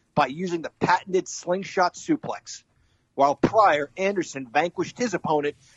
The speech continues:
by administering his devastating gourd buster. This proved, as Schiavone concluded before welcoming his guests, that the Four Horsemen were still together. Blanchard rebutted Ricky Morton's interview from earlier in the show by saying that this was nineteen eighty-seven,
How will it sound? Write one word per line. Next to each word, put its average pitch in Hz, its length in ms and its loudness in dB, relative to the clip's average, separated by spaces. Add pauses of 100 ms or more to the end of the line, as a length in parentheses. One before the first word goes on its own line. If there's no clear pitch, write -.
(140)
by 180 180 6
administering 190 600 -2
his 156 200 -8
devastating 160 760 -2
gourd 156 340 2
buster. - 460 -4 (720)
This 175 220 2
proved, 185 420 2
as - 100 -6
Schiavone 135 360 -2
concluded 131 440 -6
before 135 280 0
welcoming 139 360 2
his 127 160 -8
guests, - 480 0 (300)
that 131 140 -4
the 131 80 -4
Four 185 360 4
Horsemen 165 480 2
were 110 140 -10
still 143 560 -4
together. 143 540 -4 (1120)
Blanchard 208 440 4
rebutted 165 520 2
Ricky 175 240 0
Morton's 165 400 2
interview 135 360 -2
from 143 200 -8
earlier 170 320 4
in 135 80 -10
the 113 80 -16
show - 400 -6
by 123 100 -2
saying 156 320 -2
that 135 180 -2
this - 240 0
was 127 160 -10
nineteen 196 480 -2
eighty-seven, 170 560 0